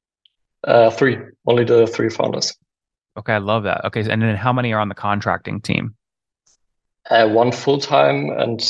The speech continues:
Speaker 1: I'd say point five F T E, um, like, on the spot consulting for, for, um, other topics.
Speaker 2: Well, how many are on the engineering team? The contract?
Speaker 1: Uh, all of them. All of them.
Speaker 2: I,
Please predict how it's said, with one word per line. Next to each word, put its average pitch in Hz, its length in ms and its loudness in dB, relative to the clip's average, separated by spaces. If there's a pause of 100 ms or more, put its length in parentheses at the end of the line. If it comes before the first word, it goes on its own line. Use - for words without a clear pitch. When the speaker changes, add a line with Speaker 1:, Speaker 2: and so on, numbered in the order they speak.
Speaker 1:
I'd - 180 -2
say 113 640 2 (420)
point 113 220 -2
five 113 560 2
F - 140 -8
T 113 140 -4
E, 110 380 4 (100)
um, 110 440 0 (460)
like, 110 260 0
on 113 160 -2
the - 300 -4
spot - 320 0
consulting 110 520 0
for, 104 640 -2
for, - 640 -2
um, 101 220 -6
other - 160 -2
topics. - 480 -6 (400)
Speaker 2:
Well, 127 100 -2
how 139 160 0
many 143 140 0
are 123 80 0
on 117 100 0
the 107 60 -4
engineering 104 420 -2
team? - 300 -6 (920)
The 120 60 -6
contract? - 580 -4 (220)
Speaker 1:
Uh, 113 220 4
all 123 160 2
of - 80 -8
them. 104 240 -6 (200)
All 135 160 0
of - 120 -6
them. - 260 -2 (1040)
Speaker 2:
I, 127 100 -12